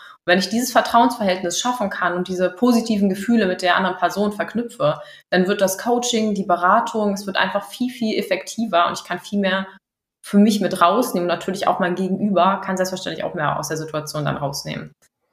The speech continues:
Also das würde ich auf jeden Fall jedem mit auf den Weg geben. Auch gerne, worauf ich eben nochmal Wert legen würde, wäre, dass ich mir die Qualifikation einmal angucke. Also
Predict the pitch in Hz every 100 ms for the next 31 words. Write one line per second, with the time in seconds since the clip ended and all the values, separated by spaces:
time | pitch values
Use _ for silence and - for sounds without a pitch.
0 | _ - 156 156 151 151 - _ _ _
1 | _ - 180 185 180 165 185 170 175 170
2 | 165 170 170 214 - 147 147 147 147 151
3 | 143 147 143 - - _ 165 190 - -
4 | 196 185 185 180 180 180 180 - _ _
5 | _ _ _ _ _ 180 165 - 214 190
6 | 190 170 160 190 208 190 180 180 151 185
7 | 226 202 175 165 196 190 180 175 175 165
8 | - 175 - 151 147 147 156 - 156 147
9 | 151 151 143 - 143 143 151 147